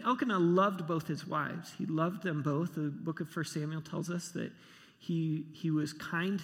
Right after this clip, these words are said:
to both of his wives. He maybe showed a little bit of preference to, to, uh, Peninnah. She, she received a little bit more from, from Elkanah, it says, because she had children.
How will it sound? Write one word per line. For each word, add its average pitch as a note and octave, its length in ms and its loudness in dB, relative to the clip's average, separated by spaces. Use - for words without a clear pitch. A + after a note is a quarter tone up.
to F3+ 100 0
both D#3+ 260 -2
of D#3 60 -6
his D#3 220 -6
wives. E3 480 -8
He B3 120 6
maybe C4+ 340 4
showed A3 540 0
a G3+ 60 -2
little A#3+ 260 -2
bit A3 160 -6
of G3 100 -8
preference F3 640 -6
to, D3+ 400 -2
to, D3+ 180 -2
uh, D3+ 140 -4
Peninnah. F#3+ 440 0
She, E3 500 -4
she G#3 200 0
received F#3+ 420 -2
a F#3+ 40 -4
little A#3+ 260 -4
bit C#4 160 -6
more D#3+ 420 0
from, D#3 540 -2
from D#3 200 -2
Elkanah, D#3 520 -4
it E3 200 -2
says, F3 300 -2
because D#3 680 -4
she G3+ 180 -2
had F3 340 -4
children. D#3 720 -4